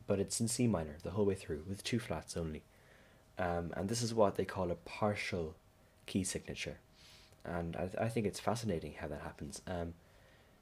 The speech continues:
and no one knows why, really. I mean, it's very strange, I suppose. Um, another interesting point that I didn't actually mention last time was who found the suites, and that was the cellist Pablo Casals.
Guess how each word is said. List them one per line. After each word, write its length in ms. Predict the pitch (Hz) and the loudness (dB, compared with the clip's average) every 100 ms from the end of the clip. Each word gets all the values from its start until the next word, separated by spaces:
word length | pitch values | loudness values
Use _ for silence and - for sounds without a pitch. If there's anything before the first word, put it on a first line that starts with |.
| - | -8
and 280 | - 95 90 - - - | -2 0 -2 -6 -18 -6
no 160 | 107 127 | 0 2
one 180 | 117 | 2
knows 220 | 82 80 107 | 0 -2 -2
why, 400 | 110 90 65 71 | -2 -2 -6 -8
really. 320 | 71 67 71 - - - - - - - - | -6 -6 -10 -14 -20 -20 -20 -20 -20 -20 -8
I 40 | |
mean, 80 | 95 | -4
it's 120 | 92 | -2
very 160 | 107 117 | 2 2
strange, 480 | - - 92 85 - | 2 0 0 0 -4
I 40 | |
suppose. 420 | - - 78 73 - - - - - - - - | -8 -8 -6 -8 -10 -20 -20 -20 -20 -20 -20 -2
Um, 400 | 101 98 98 95 - - - - - - - - | 2 2 0 -4 -10 -20 -20 -20 -20 -20 -20 -4
another 480 | - 113 139 143 113 - - - - | 2 4 8 8 6 0 -14 -16 0
interesting 420 | 117 113 - 98 | 0 2 0 -2
point 440 | - 127 107 95 - - | 6 8 8 4 -6 -4
that 120 | 92 | 0
I 80 | 95 | 0
didn't 240 | 120 127 | 0 2
actually 300 | 110 - 101 | 2 2 4
mention 320 | 107 123 107 | 4 4 2
last 240 | 80 73 - | -2 -2 -4
time 260 | 76 80 | -6 -4
was 240 | 87 85 - - | 0 0 -2 0
who 180 | 107 101 | 2 2
found 440 | - 107 131 127 | 2 2 4 2
the 120 | 120 | -2
suites, 400 | 80 - - - | -4 -4 -8 -8
and 100 | 85 | -4
that 160 | 98 98 | -4 -2
was 200 | 92 87 | -4 -6
the 100 | - | -8
cellist 360 | - 95 85 | -4 -2 -4
Pablo 360 | - 95 92 87 | -4 -4 -2 -4
Casals. 640 | - 104 - 95 80 71 | -6 -8 -2 0 0 -4